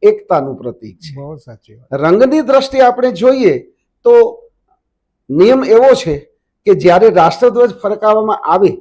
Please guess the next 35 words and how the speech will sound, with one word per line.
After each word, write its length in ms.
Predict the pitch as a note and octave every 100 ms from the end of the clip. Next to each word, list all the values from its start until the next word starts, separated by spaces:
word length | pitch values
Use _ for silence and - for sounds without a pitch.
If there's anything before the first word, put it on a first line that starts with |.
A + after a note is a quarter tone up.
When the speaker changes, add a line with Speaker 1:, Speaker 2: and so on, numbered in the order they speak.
| _ _ _ _ -
Speaker 1:
ત્યારે 220 | G3+ A3
હંમેશા 460 | F3 F3+ A3 A3 A3+
કેસરી 540 | A#3 G3+ G3 B3 C4
રંગ 260 | F#3 E3+ D#3
છે 320 | E3 F3 F3 _ -
એ 40 |
ઉપર 420 | G#3+ F#3+ F#3+ F#3 C#3
જ 140 | A#2
રહેવો 160 | B2+ C3
Speaker 2:
ઉપર 140 | C#3
જ 20 |
Speaker 1:
જોઈએ 200 | A2+ G2+
Speaker 2:
હોય. 140 | - -
Speaker 1:
અને 120 | G#3+
એ 140 | A#3+ C4
જ 80 |
રીતે 280 | A3 G#3+ F#3+
રાષ્ટ્રધ્વજ 500 | D#3 C#3+ - B2 B2+
ફરકાવવો 500 | - A#2 A2+ A2 G#2
જોઈએ. 280 | - G#2 G2 _ _ _ -
તો 80 | C4+
આ 260 | - G#3+
કેસરી 520 | G#3+ G#3 G#3 C4+ C#4
રંગ 240 | A#3 G3+ F3+
છે 360 | F3+ G3+ G3+ _ _ -
એ 60 |
આપણી 560 | A3 G#3+ A3+ A#3+ B3 - _ -
વીરતા, 800 | C#3 D#3 G#3 G3 A3+ A3+ A3+ - _ _
સાહસ 640 | - F#3 F3+ G#3 A3+ - - _ -
અને 140 | E3+ F3
શૌર્યનું 580 | F3+ F#3 F3 E3 D3
પ્રતીક 380 | D3 C#3+ C#3 A#2+
છે 160 | - C3
Speaker 2:
એકદમ. 360 | - - C#3+
Speaker 1:
કે 240 | A#2 C4+